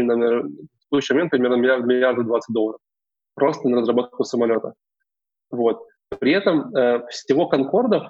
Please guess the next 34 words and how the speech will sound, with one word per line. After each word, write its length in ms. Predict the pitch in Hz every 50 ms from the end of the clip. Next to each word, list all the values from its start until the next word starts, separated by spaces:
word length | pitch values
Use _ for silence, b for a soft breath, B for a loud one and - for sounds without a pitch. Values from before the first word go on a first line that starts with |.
| -
э, 320 | 139 127 120 120 117 117 113
было 380 | - 190 156 117 139 143 147
выпущено, 440 | 123 135 139 143 135 - 131 123 117 _ _
по-моему, 220 | - 127 123 117 113
типа, 180 | - 113 123
двенадцать 440 | 117 110 120 127 135 135 127 - 113
штук, 380 | - - - - 220 262 - - _ _ _ _ _ _ _ _ _ -
и 60 | -
они 180 | 123 135 165 165 - - -
решили, 360 | 123 120 117 - 165 156 139
что 100 | - 123
это 100 | 113 113
там, 160 | - 120 110
типа, 300 | - - 107 110 - -
семьдесят 360 | - - 147 135 135 127 - 127
рейсов, 320 | 123 120 113 - 127 -
короче, 320 | - 131 123 113 - - -
коммерческих, 500 | - 120 120 117 113 - - - 120 107
или 80 | 127 -
там, 140 | - - -
с-, 100 | - _ _ _ _
ну, 100 | - 143 147
там, 140 | 147 117 110
сто, 380 | - - - - 135 120 110
м, 400 | 107 156 127 123 - - 151 139 117
достаточно 380 | 120 - - 151 - - 139
немного, 460 | 123 120 123 127 127 120 107 104 104 - _ _ _ _ _ _ _ _ _ _ _ _ _
э, 200 | - 127 123 117 - -
коммерческих 520 | 135 123 131 131 127 110 - - - -
рейсов, 260 | - 202 208 - -
которые, 260 | - 117 131 127 123
типа, 160 | 113 - - 120
были, 760 | 110 - 156 160 139 131 120 117 131 127 113 117 117 110 107 - B B B B B _ _ _ _ - 123
э, 280 | 117 117 113 113 113